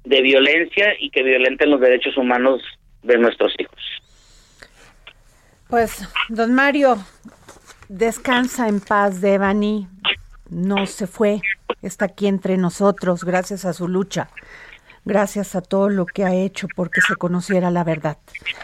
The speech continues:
Speaker 2: Gracias por tomarnos la llamada, don Mario Escobar.
Speaker 1: Gracias a ustedes y mil bendiciones.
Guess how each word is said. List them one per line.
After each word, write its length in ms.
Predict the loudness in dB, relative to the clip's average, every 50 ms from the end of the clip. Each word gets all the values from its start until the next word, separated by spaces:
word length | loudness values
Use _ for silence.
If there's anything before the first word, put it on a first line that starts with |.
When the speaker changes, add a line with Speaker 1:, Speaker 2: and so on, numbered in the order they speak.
| -20 -14 -6
Speaker 2:
Gracias 400 | -2 0 2 0 0 -2 -6 -8
por 200 | -4 -4 -4 -2
tomarnos 640 | -2 -4 -2 -2 -2 -2 -2 -4 -6 -6 -8 -8 -8
la 160 | -6 -6 -6
llamada, 480 | -6 -4 -4 -2 -2 -2 -4 -6 -8 -14 -18 -20 _ _ -10
don 180 | -8 -6 -4
Mario 220 | -4 -4 -4 -6 -6
Escobar. 360 | -8 -4 -4 -4 -4 -4 -8 -12 -20 _ _ _ -20 -20 -20 -20 -20 -20 -20 _ -20 _ _ _ -20 _ -20 -18 -12 -12 -10 -4 2
Speaker 1:
Gracias 400 | 4 4 4 4 4 2 4 4
a 20 |
ustedes 480 | 2 2 4 4 6 8 6 6 6 2
y 100 | 0 0
mil 160 | 0 0 2
bendiciones. 540 | 4 4 4 4 2 2 0 0 0 -2